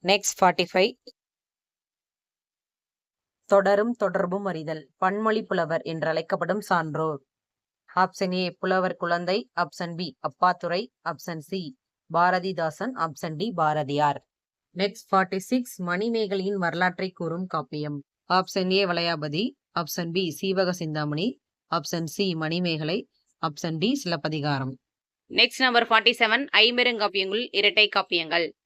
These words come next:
ஆப்ஷன் ஏ சிலப்பதிகாரம் மணிமேகலை. ஆப்ஷன் பி சிலப்பதிகாரம் சீவக சிந்தாமணி.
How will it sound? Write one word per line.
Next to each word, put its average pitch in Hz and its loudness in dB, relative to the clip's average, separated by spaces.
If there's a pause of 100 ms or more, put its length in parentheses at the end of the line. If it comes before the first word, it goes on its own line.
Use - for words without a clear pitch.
(240)
ஆப்ஷன் 208 0
ஏ 220 6
சிலப்பதிகாரம் 226 4
மணிமேகலை. 208 0
ஆப்ஷன் 196 -2
பி 180 -2
சிலப்பதிகாரம் 208 0
சீவக 208 0
சிந்தாமணி. 180 -2